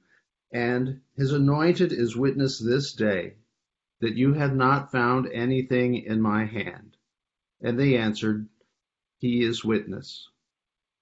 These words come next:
Then Samuel said to the people, It is the Lord who raised up Moses and Aaron, and who brought your fathers up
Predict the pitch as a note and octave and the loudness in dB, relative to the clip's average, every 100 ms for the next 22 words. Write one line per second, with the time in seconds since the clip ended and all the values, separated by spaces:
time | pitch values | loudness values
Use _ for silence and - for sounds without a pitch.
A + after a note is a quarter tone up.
0 | _ _ _ _ - C3 E3 - G#3 G#3+ | _ _ _ _ -2 2 2 4 6 8
1 | F3+ A2+ A2 C#3 C3+ D#3 D#3 C#3+ B2+ A2 | 8 4 2 2 2 2 0 0 -2 -4
2 | F#2 A#2 - _ _ _ _ _ B2+ C3+ | -6 -8 -14 _ _ _ _ _ -4 -2
3 | C#3 D3 C#3+ C#3 D3 F3 F3+ G3+ D3+ C3+ | -2 -2 -2 0 2 2 2 0 0 0
4 | C3+ C#3 C3+ C#3 A#2+ A2+ A#2+ B2+ - C3+ | 0 -2 -2 -2 -2 -4 -4 -4 -4 -4
5 | C3+ G#2+ F#2+ F2 F#2 - _ _ _ _ | -4 -4 -6 -6 -12 -16 _ _ _ _
6 | _ B2+ C3+ D#3 C#3+ C#3+ D3 D#3 F3 E3 | _ -6 -2 -2 -2 -2 -2 -2 -2 -4
7 | D3+ B2+ A#2 A#2+ B2 - C3+ C3 B2 | 0 0 2 0 -2 -6 -4 -2 -4